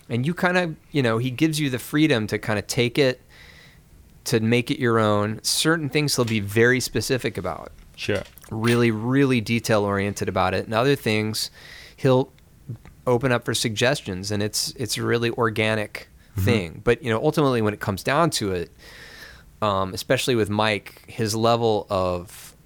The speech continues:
Speaker 1: um, attention to detail, and he's, he's really fastidious about exactly how the stuff is played with, like, the exact timing and the exact inflection.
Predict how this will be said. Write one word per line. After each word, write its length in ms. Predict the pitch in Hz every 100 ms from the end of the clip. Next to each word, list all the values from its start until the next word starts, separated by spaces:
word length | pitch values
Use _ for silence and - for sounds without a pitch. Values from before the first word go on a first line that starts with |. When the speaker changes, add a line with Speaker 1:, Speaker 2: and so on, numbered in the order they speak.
| -
Speaker 1:
um, 480 | 95 87 85 73 - - - - - -
attention 520 | - - 131 120 117 104
to 120 | 101
detail, 720 | 92 107 101 104 87 85 82 - -
and 180 | 104 -
he's, 380 | - 104 - -
he's 320 | - 107 120
really 280 | 120 110 101
fastidious 760 | - 101 90 - 101 95 90
about 340 | 92 90 87 78 - - - - -
exactly 840 | 104 104 98 98 98 98 104 95
how 460 | 101 92 90 87 82 -
the 80 | 95
stuff 300 | - 95 92
is 140 | 95
played 420 | - 101 98 92
with, 260 | 92 104 -
like, 180 | - -
the 160 | 101 95
exact 640 | 101 98 95 92 92 -
timing 480 | - 101 95 92 92
and 80 | 95
the 80 | 95
exact 440 | 92 95 98 98
inflection. 760 | 92 - - 90 - 98 90